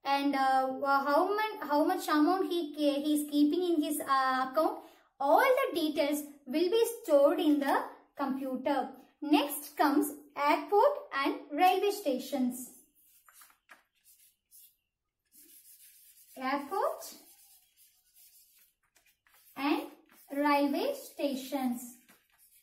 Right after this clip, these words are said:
In these places, computers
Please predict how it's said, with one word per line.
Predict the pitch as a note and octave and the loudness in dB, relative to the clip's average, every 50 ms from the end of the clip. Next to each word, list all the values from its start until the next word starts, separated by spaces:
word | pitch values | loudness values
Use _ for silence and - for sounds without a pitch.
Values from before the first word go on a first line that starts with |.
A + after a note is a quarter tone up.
| _ _ _ _ _ _ _ _ _ _ - - _ _ - - _ _ _ _ _ _ _ - _ _ - _ _ _ _ _ _ _ _ _ _ | _ _ _ _ _ _ _ _ _ _ -20 -20 _ _ -20 -20 _ _ _ _ _ _ _ -20 _ _ -20 _ _ _ _ _ _ _ _ _ _
In | - G#4 A#4 B4+ C5 A4+ D#4 | -8 -6 -4 -2 -2 -2 0
these | G#4 A#4 C5 C5 C5 B4+ G#4+ | 2 4 4 2 2 0 -2
places, | G4 F4+ F4 F4 D4+ - D4+ C4 B3 B3+ D4+ F4 - - - - _ _ - | -2 -2 0 -2 -4 -4 -2 -2 -2 -2 -2 -4 -6 -10 -18 -20 _ _ -2
computers | D#4+ D4 D4 D4+ D4 G4+ A4+ A#4 B4 - - A#4+ A#4+ B4 B4 | 2 4 4 6 6 4 4 2 0 0 0 0 0 2 0